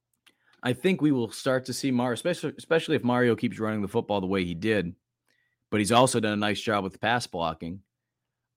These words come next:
I still think D K can make an impact in the rushing game. And it's not just these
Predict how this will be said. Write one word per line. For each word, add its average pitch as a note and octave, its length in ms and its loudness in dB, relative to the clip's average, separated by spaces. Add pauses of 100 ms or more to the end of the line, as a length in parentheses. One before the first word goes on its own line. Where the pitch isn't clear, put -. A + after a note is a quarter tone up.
(180)
I C#3 120 0
still D#3 380 6
think D#3 300 2
D B2+ 180 4
K B2 240 2
can G2+ 140 -2
make G#2 200 0
an G#2 60 -2
impact G2 440 -2
in G2 80 -4
the F#2+ 80 -4
rushing G#2 320 -4
game. D#2 200 -10
And G#2 80 -2
it's G2+ 160 -4
not C3+ 200 2
just - 380 0 (380)
these A2 440 -2